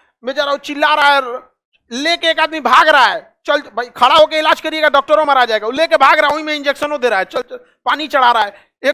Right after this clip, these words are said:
तो पकड़ रहा है, एक पानी चढ़ा के लेके भागता है। बहुत मुश्किल होता है एक आर्मी का डॉक्टर होना, बहुत मुश्किल। जान उसका भी बचाना है और अपना भी बचाना है, नहीं तो पता चला इन्हें कर रहे हैं, उन्हें मार दिया। साइड में ले जाके फिर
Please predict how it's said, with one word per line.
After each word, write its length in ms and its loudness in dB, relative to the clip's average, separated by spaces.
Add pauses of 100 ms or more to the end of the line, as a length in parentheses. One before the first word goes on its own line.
(140)
तो 60 -2
पकड़ 280 2
रहा 120 2
है, 60 4
एक 80 -2
पानी 300 -8
चढ़ा 220 -6
के 100 -10
लेके 180 -8
भागता 320 -10
है। 60 -20 (140)
बहुत 300 -4
मुश्किल 360 -12
होता 200 -6
है 220 -8
एक 140 -16 (200)
आर्मी 300 -4
का 140 -6
डॉक्टर 360 -8
होना, 240 -16 (380)
बहुत 260 -2
मुश्किल। 340 -18 (400)
जान 500 -4 (320)
उसका 380 -8
भी 100 -6
बचाना 400 2
है 300 -2 (120)
और 100 -4
अपना 280 -2
भी 100 -8
बचाना 360 -4
है, 140 -14
नहीं 360 -16
तो 60 -6
पता 220 -6
चला 200 -4
इन्हें 240 -4
कर 160 -2
रहे 100 -2
हैं, 60 0
उन्हें 160 -6
मार 160 -2
दिया। 300 -10 (680)
साइड 320 -8
में 120 -10
ले 100 -4
जाके 360 -4
फिर 300 -16